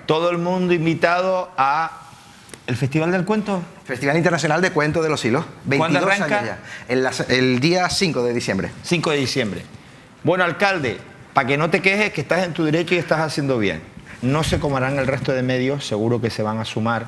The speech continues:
Speaker 1: porque merece la pena. Pero en Mírame Televisión, con la limitación que tenemos de medios, porque es verdad que la casa ha crecido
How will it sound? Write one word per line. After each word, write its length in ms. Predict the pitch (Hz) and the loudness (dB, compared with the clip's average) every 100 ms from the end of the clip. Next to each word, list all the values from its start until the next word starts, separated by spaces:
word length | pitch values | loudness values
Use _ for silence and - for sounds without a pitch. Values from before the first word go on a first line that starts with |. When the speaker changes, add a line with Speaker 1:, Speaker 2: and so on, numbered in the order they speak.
| - - - | -12 -20 -18
Speaker 1:
porque 220 | - - 98 | -12 -4 -2
merece 340 | 92 101 - | -2 -2 -2
la 120 | 95 | -2
pena. 340 | 92 143 135 143 - - - - - - | 0 0 0 -4 -10 -16 -18 -20 -20 -2
Pero 680 | 127 120 123 123 117 113 113 | 0 2 2 2 0 0 -2
en 140 | 123 127 | 0 2
Mírame 260 | 147 151 | 2 0
Televisión, 480 | 143 139 127 147 127 - - - | 2 0 2 0 -2 -8 -18 -8
con 320 | - 117 110 | -2 2 2
la 340 | 110 110 107 107 | 2 2 0 0
limitación 460 | 110 110 110 127 | 0 0 -2 -2
que 80 | 123 | -2
tenemos 260 | 135 135 131 | 0 0 0
de 100 | 139 | 0
medios, 360 | 151 139 98 90 - - - - _ - | 2 2 0 -4 -14 -20 -20 -20 _ -6
porque 260 | 107 104 | -4 0
es 60 | 127 | 2
verdad 400 | 135 135 131 104 - - - - - - - | 2 2 0 -2 -12 -20 -20 -20 -20 -20 -8
que 540 | 120 110 107 104 110 - | -2 0 0 0 -2 -4
la 200 | 107 104 | -4 0
casa 260 | 127 - | -2 0
ha 40 | 127 | -2
crecido 520 | 127 123 185 143 95 | 0 0 2 2 0